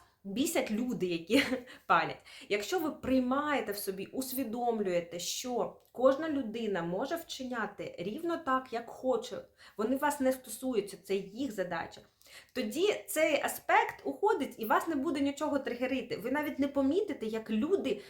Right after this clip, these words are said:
вже з вами поруч не палять. Так Всесвіт працює, тобто він віддзеркалює.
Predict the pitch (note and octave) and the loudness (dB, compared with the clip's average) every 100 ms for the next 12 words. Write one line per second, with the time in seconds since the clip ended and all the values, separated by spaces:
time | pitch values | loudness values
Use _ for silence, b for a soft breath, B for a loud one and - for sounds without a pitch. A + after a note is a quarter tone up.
0 | B F#3 G3 D#4 C#4 F#3+ G#3 D4+ F#4+ B3 | B -8 0 2 2 0 2 4 4 2
1 | G3 C#4 F4 G#4 - G#3+ A#3 C4 E4 F#4 | 0 0 2 2 0 0 0 0 2 4
2 | D#4 E3 D#3+ - _ _ - B3 - - | 4 0 -4 -16 _ _ 0 0 0 0
3 | D#4 D4 A3 - F#3+ - E3+ D#3+ F#3 - | 0 0 -4 -2 -2 -2 -8 -6 -8 -6
4 | F#3+ A3+ A3+ G3+ G#3+ G#3+ F#3+ E3+ D3+ | -4 -4 -6 -8 -8 -4 0 0 -2